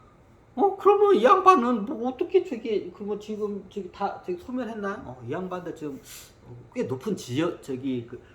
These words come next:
높은 단계까지 올라온 걸로 알고 있어요, 제가 알기로는. 어, 그건 제 직접 이제 나중에 만나, 네, 한 명은 돌아가셨나? 다시 태어났을 거예요.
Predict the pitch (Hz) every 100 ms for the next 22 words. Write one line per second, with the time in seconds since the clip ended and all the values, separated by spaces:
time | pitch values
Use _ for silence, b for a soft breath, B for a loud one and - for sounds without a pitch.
0 | B 123 117 160 - 107 135 - 113 87
1 | 101 107 104 92 - 80 82 _ - 85
2 | 76 - 78 - _ B B - 82 127
3 | 123 123 - - 139 113 92 104 117 90
4 | 92 110 107 98 - B B B - -
5 | - 180 208 113 90 98 127 - 160 127
6 | 98 107 - _ _ - 135 - 220 226
7 | 220 - 135 98 120